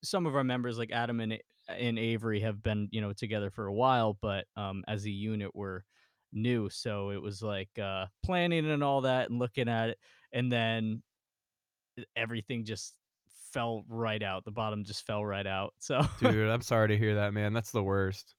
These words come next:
Speaker 1: Oh, well, I'm
Speaker 2: Uh,
Speaker 1: sure for you guys, I mean, how are you guys kinda holding up with that? Uh, did you have any plans? Was there anything really in the works for that?
Speaker 2: Right. I mean, luckily, uh, this whole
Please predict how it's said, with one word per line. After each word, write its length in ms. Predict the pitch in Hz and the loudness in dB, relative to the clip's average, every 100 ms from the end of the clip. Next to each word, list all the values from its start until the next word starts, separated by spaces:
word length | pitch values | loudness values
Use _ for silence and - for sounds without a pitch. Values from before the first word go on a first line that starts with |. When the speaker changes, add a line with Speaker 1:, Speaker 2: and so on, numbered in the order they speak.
| - | 2
Speaker 1:
Oh, 60 | 180 | 6
well, 180 | 180 | 6
I'm 80 | 190 - | 4 4
Speaker 2:
Uh, 40 | 214 | 2
Speaker 1:
sure 80 | 220 | 2
for 120 | 156 | 2
you 220 | 131 165 | 4 4
guys, 380 | 185 131 117 110 | 6 4 2 0
I 60 | 135 | 0
mean, 180 | 131 127 | 2 2
how 160 | 147 | 2
are 80 | 160 | 4
you 160 | 156 156 | 4 4
guys 600 | 143 135 131 117 - - | 4 6 4 0 -4 -6
kinda 220 | - 135 | -4 0
holding 340 | 120 131 123 120 | 0 0 2 2
up 180 | 139 | 0
with 160 | 139 110 | -2 -4
that? 280 | 110 101 98 _ - | -2 -2 -4 _ -8
Uh, 160 | 117 117 | -6 -4
did 200 | 120 135 | -2 0
you 80 | 143 | 2
have 180 | 143 135 | 2 2
any 140 | 127 | 2
plans? 760 | 107 131 143 160 165 165 156 127 | 2 2 2 2 2 2 0 0
Was 220 | 123 107 | -2 0
there 120 | 127 | 0
anything 420 | 123 113 131 120 | 0 0 -2 0
really 200 | 117 117 | 0 0
in 100 | 113 | 2
the 60 | 110 | 0
works 300 | 110 147 - | 0 -2 -4
for 140 | - | -4
that? 300 | 170 175 175 - | 0 0 0 -4
Speaker 2:
Right. 360 | 123 107 101 - - - - | 0 0 0 -4 -14 -20 0
I 40 | 123 | 4
mean, 180 | 135 | 6
luckily, 720 | 117 127 - 170 165 160 143 - _ _ _ - | 8 6 8 10 10 10 8 2 _ _ _ 0
uh, 300 | 117 110 104 | 6 8 8
this 180 | 98 107 | 6 2
whole 680 | - 120 120 120 120 113 | 4 4 6 4 2 0